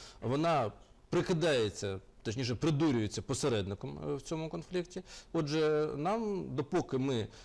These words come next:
не, е, доб'ємося того, що Росія буде визнана стороною конфлікту не тільки західним співтовариством і Україною, а й сама себе визнає стороною конфлікту, е, до цього часу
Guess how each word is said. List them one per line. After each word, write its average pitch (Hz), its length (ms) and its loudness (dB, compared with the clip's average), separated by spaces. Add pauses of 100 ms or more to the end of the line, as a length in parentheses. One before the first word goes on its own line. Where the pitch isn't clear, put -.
(120)
не, 123 580 0
е, 110 220 0
доб'ємося 127 560 0
того, 107 280 0
що - 180 -2
Росія 113 540 0
буде 117 260 0
визнана 110 480 2
стороною 113 480 -2
конфлікту 113 640 -4 (220)
не 120 180 -2
тільки 170 380 0
західним 117 380 -2
співтовариством 110 840 -2
і 135 60 0
Україною, 113 600 -2 (180)
а 147 100 0
й 147 60 2
сама 180 340 4
себе 98 240 -4
визнає 101 300 -2
стороною 113 360 -6
конфлікту, 190 560 -6 (280)
е, 127 140 0
до 143 120 -2
цього 175 280 0
часу 202 460 -2